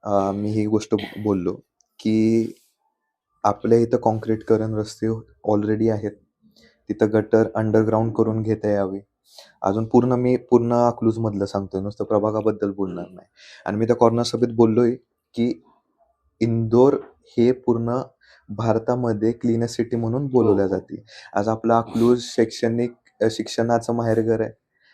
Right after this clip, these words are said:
Speaker 1: आज आपलं हॉस्पिटल असू द्या, आपलं, अ, त्याचं, अ, हॉस्पिटलचं त्याचं माहेरघर आहे.
Speaker 2: मेडिकल हब.
Speaker 1: मेडिकल हब आहे.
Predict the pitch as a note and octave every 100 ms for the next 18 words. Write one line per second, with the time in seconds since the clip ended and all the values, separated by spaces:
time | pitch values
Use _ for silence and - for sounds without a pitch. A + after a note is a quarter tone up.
0 | _ _ G2+ A2 G#2+ A2+ A2+ A2 - -
1 | A2+ B2 A#2+ - - A2+ - A2+ A#2 A#2
2 | A2 A2 A2 A2+ G#2+ - - - - G2+
3 | G2 G2 F#2+ _ G#2+ A#2+ A#2+ G#2+ - G#2+
4 | - C3 B2+ B2 B2 A#2+ B2 A#2 A2+ A2+
5 | G#2+ G#2+ _ _ - A2+ G#2+ A2 G2+ F#2+
6 | A#2+ B2 B2 B2 A#2+ A2 A#2